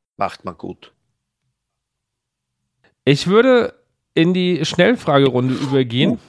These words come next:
Speaker 2: Das ist immer so
Speaker 1: Ja.
Speaker 2: Abschlussrunde
Speaker 1: Ja.
Speaker 2: bei mir. Das, jetzt kommen die richtig schweren Fragen,
Speaker 1: Aue.
Speaker 2: weißt du?
Speaker 1: <laughs> Aue.
Speaker 2: Also,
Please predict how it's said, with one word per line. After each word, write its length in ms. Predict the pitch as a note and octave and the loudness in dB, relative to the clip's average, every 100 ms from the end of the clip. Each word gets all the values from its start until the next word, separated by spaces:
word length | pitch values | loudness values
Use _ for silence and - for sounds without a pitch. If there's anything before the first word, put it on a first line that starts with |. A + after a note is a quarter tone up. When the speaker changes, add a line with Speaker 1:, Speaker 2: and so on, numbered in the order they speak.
| _ | _
Speaker 2:
Das 180 | - B2+ | -10 -8
ist 140 | C#3+ D#3 | -4 0
immer 160 | D3+ | 2
so 420 | D#3+ C#3 C3+ - - | 6 4 4 0 0
Speaker 1:
Ja. 80 | |
Speaker 2:
Abschlussrunde 580 | D#3+ - G3 D#3+ E3 A2+ | 0 2 -4 -2 -2 0
Speaker 1:
Ja. 100 | A2+ | 4
Speaker 2:
bei 120 | E3+ | 4
mir. 220 | E3 F#3 C4+ _ _ _ - | 2 -2 -8 _ _ _ -8
Das, 300 | B2 - - _ - - - - _ - | -8 -8 -16 _ -20 -20 -20 -20 _ -8
jetzt 280 | - D3+ - | 0 0 2
kommen 180 | E3+ D#3+ | 2 4
die 80 | D3 | 2
richtig 320 | C#3+ - A#2 | 0 -4 -8
schweren 380 | - A#2+ A#2+ G#2+ | -4 -2 0 -4
Fragen, 240 | - G#2+ | -6 -4
Speaker 1:
Aue. 200 | A2 G2 | -2 -4
Speaker 2:
weißt 140 | A2 | -6
du? 160 | - B2+ - - | -10 -12 -10 -8
Speaker 1:
<laughs> 280 | - - - | -4 -2 2
Aue. 260 | G#3 - - - - C#3+ - - - - _ _ _ _ _ - | 2 2 -2 -8 -10 -10 -14 -18 -16 -18 _ _ _ _ _ 0
Speaker 2:
Also, 240 | C#3+ C#3 | 2 2